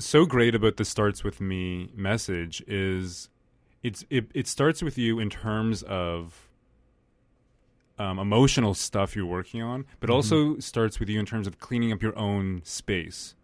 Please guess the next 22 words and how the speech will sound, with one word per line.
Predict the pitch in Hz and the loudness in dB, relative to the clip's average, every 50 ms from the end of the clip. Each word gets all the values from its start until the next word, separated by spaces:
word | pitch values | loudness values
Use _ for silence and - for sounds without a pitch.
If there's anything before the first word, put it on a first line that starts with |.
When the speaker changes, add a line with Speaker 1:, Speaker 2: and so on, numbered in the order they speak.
| _ - | _ -8
Speaker 2:
Yeah. | 120 101 98 92 | -4 -2 -2 0
Speaker 1:
your | 107 113 | 0 0
own | 113 110 107 | 0 0 0
environment. | 107 107 95 98 92 92 95 90 92 | -2 -2 -2 0 0 0 0 -2 -4
What's | 98 98 107 113 - - | -2 0 -2 0 0 -2
your | 117 104 | -6 -6
home | - - 104 113 113 107 98 | -6 -6 -6 -6 -4 -4 -6
like? | 82 80 80 87 90 _ - _ _ _ _ _ _ _ _ - | -6 -8 -10 -10 -14 _ -20 _ _ _ _ _ _ _ _ -8
What's | - 113 110 - - | -6 -6 -4 -4 -4
your | 113 113 110 | -2 -2 -2
own | 104 101 101 | 0 -2 -2
water | 92 95 95 95 98 101 98 | -2 0 0 0 0 -2 -4
quality | - - 95 90 87 85 82 85 82 | -4 -6 -6 -4 -4 -4 -6 -6 -8
like? | 82 85 82 87 92 95 - - _ _ _ _ _ _ - - | -8 -10 -12 -12 -14 -16 -18 -20 _ _ _ _ _ _ -10 -4
What's | 104 98 95 98 | 0 0 2 2
Speaker 2:
Right. | 107 120 | 0 -2
Speaker 1:
your | 123 | -4
cell | - - 175 170 | -2 0 0 2
phone | - - 117 101 92 92 92 95 113 | 2 2 0 2 2 0 -4 -4 -4
use | 101 98 92 85 - - - | -4 -2 -2 -4 -6 -8 -8
like? | 85 80 80 87 87 | -6 -6 -6 -6 -6
Speaker 2:
Right. | 104 98 92 90 95 110 - | -6 -4 -4 -2 -2 -4 -4